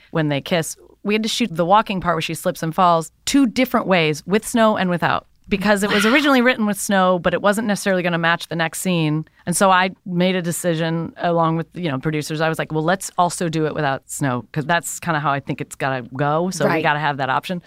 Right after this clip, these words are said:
Speaker 1: which is just a whole lot of work in the middle of the night in the cold
Speaker 2: Freezing
Speaker 1: with everybody.
Speaker 2: cold.
Speaker 1: Yes.
Speaker 2: Oh, God.
Speaker 1: Yeah. So it was fun. <laughs> It was fun, though. I mean, I was, like, running around Bryant Park, like, snow machines and stunts 'cause she had, the stunt woman was falling. She was great.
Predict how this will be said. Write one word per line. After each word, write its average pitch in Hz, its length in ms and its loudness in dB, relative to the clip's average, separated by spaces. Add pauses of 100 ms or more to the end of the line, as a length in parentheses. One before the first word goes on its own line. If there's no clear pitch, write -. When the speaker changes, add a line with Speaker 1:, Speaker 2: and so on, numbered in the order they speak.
Speaker 1:
which 247 220 4
is 254 180 0
just 233 540 2
a 202 180 4
whole 214 460 4
lot 196 240 4
of 185 100 -2
work 151 400 -4
in 175 160 0
the 170 80 2
middle 196 420 4
of 180 220 -2
the 165 80 -6
night 180 360 2
in 175 200 -2
the 175 60 -8
cold 170 240 2
Speaker 2:
Freezing 247 360 2
Speaker 1:
with 247 60 -4
everybody. 180 440 4
Speaker 2:
cold. 117 120 -8
Speaker 1:
Yes. 165 180 2
Speaker 2:
Oh, 311 300 4 (240)
God. 277 320 2
Speaker 1:
Yeah. 180 180 4 (140)
So 226 280 2
it 233 120 2
was 240 160 2
fun. 226 280 2
<laughs> 160 120 -2
It 226 720 2 (100)
was - 160 4
fun, 226 220 4
though. 208 100 4
I 196 160 4
mean, 262 160 4
I 269 120 4
was, 277 140 0
like, 269 160 0
running 226 380 0
around 220 280 2
Bryant 208 260 2
Park, 202 240 -2
like, 202 160 -4
snow 202 240 0
machines 208 640 0
and 202 120 0 (200)
stunts 190 500 -2
'cause 202 160 -2
she 202 80 0
had, 208 160 -2
the 196 80 -6
stunt 190 300 -2
woman 190 260 0
was 185 140 -4
falling. 196 400 2
She - 100 -8
was 160 140 -8
great. 165 400 0